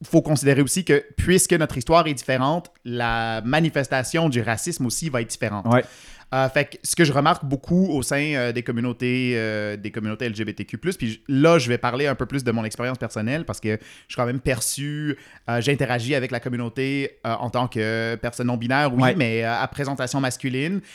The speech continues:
Speaker 1: et souvent perçu et mégenré comme un homme par
Speaker 2: Ouais.
Speaker 1: plusieurs instances dans la communauté.
Speaker 2: I feel
Speaker 1: Euh,
Speaker 2: you.
Speaker 1: relatable content.
Speaker 2: Ouais.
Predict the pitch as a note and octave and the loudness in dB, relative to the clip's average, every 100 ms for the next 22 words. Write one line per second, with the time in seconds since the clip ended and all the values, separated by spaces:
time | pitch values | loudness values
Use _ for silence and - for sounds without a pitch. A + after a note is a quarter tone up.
0 | - - C#3 B2+ D3+ C#3 D3 - C3+ - | -18 -8 -4 -2 -2 2 0 0 -2 0
1 | D3+ C#3 B2 A#2+ A2+ C3 - C3+ C3 B2 | 0 0 0 -2 -4 -8 -4 -2 -2 -4
2 | B2 C#3 D3 D3+ D3+ - A#2 A#2+ B2 A#2 | -4 -4 -4 -8 -12 -4 0 2 0 -2
3 | A#2 A#2+ A2 C3 B2 B2 B2 C3 A2+ A#2 | 4 6 6 0 0 0 2 0 -2 -4
4 | A2+ B2 C3+ A#2 A2+ A#2 A#2 A#2 F#3 B3 | -4 -4 -2 -2 -2 -2 -2 0 0 -2
5 | - - C3 B2 C3+ C3 C#3 B2+ - - | -8 -4 0 2 4 4 6 6 4 0
6 | C3+ D#3+ D#3+ D#3+ D#3+ E3 C3+ C3 C#3+ C#3 | 2 6 8 8 8 6 6 8 8 8
7 | C3+ C3 | 6 4